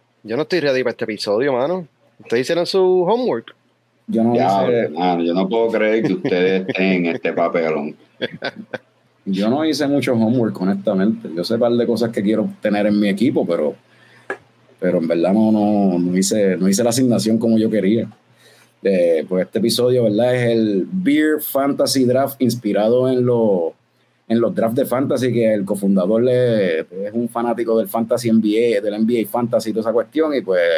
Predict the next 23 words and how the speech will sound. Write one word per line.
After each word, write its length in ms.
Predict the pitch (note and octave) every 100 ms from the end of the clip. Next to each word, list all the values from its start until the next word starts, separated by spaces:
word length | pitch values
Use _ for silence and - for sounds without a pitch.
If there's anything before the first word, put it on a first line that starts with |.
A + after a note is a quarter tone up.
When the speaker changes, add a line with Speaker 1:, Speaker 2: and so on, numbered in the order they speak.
| D#2
Speaker 2:
el 80 | D2+
N 120 | E2+ F#2+
B 260 | A#2 A2+
A, 40 | G#2
la 80 |
N 100 | G2
B 160 | F#2+ G#2+
A 840 | A2+ A#2 G2 E2 _ _ _ _ -
comienza 680 | A#2+ B2 B2 B2 A2+ G#2 F#2+
mañana, 480 | F2 B2+ G3 C4+
¿eh? 60 | D4 - _ _ _ _ _
Esta 180 | - A#2
Speaker 3:
Mañana 160 | G#2+ G#2
Speaker 2:
semana. 360 | G2+ - D3+ B2
Speaker 3:
empieza 440 | G2 B2 A#2+ C3
la 80 | A#2 A#2+ -
N 240 | A#2+ A#2+
B 240 | A2+ F2+
A, 120 | G2 G2+
me 160 | F#2
cago 260 | E2 F#2 G2
en 160 | -
nada. 220 | F2+ F#2+